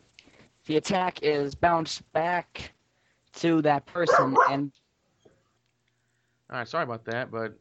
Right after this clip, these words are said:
Speaker 2: you just heard the mascot, the dog Jill, who the network is named after, Screeching Dog, 'cause
Speaker 1: As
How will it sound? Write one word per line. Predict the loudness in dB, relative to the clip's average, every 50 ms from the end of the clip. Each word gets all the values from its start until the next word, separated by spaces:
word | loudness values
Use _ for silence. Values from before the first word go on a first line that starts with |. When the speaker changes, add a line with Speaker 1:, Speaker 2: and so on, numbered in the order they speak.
| _
Speaker 2:
you | -14 -10 -10
just | -10 -10 -10
heard | -8 -6 -4 -4 -2 -4 -4 -6 -8 -8
the | -8 -6 -6 -6 -6 -8 -8 -10 -10 -10 -12 -14 -16 -18 -12
mascot, | -8 -6 -6 -6 -6 -8 -6 -4 -4 -2 -2 -2 -4 -6 -10 -16 -20 _ _ -12
the | -10 -8 -8 -8 -8
dog | -4 -2 0 0 2 2 2 2 0 -2 -4 -10 -16 -20 _ _ _ -20 -12
Jill, | -2 0 2 4 4 4 2 0 -2 -4 -8 -12 _ _ -20 -20 -20 _ -20 _ _ _ _ _ _
who | 0 2 2 4
the | 4 2 2 2 0 0
network | 0 0 0 0 0 2 2 2 0 -2
is | -6 -4
named | -2 0 0 0 2 2
after, | 0 0 0 -2 -4 -6
Screeching | -6 -6 -4 -2 -2 -2 -2 -4 -8 -8 -6 -4
Dog, | -4 -2 -2 -2 -2 -4 -4 -6 -8
'cause | -8 -6 -4 -4
Speaker 1:
As | -4 -4 -4